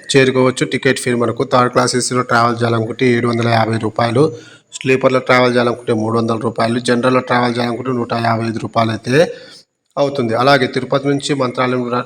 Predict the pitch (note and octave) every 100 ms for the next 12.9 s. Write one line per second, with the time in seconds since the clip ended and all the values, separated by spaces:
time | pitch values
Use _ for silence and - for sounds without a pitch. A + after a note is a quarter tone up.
0 | - A#2 B2+ B2+ A#2+ A#2+ B2 A#2 A2+ C#3
1 | - - B2 C3 C3+ - F3+ E3+ A#2 A2+
2 | A2+ A#2 D3 F3+ - - - - A#2+ B2+
3 | A#2+ A#2+ B2 B2 A#2 A#2 A#2 B2 A#2+ D3
4 | - C3 C#3 C#3+ C#3 - C#3 B2+ B2 A#2+
5 | A#2+ A#2 A#2 A#2 A#2+ A#2 A2 G#2+ B2 B2+
6 | C#3+ B2+ B2 B2 A#2+ B2 A#2+ C3+ F3+ -
7 | - - - _ _ C#3 C3 B2+ B2+ B2
8 | B2+ B2 A#2+ A#2+ A#2+ A#2 B2 A#2+ A#2+ C#3
9 | B2+ - A#2+ A#2 A#2 A#2 A2+ C#3+ F#3+ G3+
10 | - - - - A#2+ A#2+ A#2+ A#2+ A#2 A#2+
11 | A#2+ C3 D#3 D#3 - - _ _ C#3 C#3
12 | C#3+ C#3+ C3 C3+ C3 C3 B2+ B2 B2+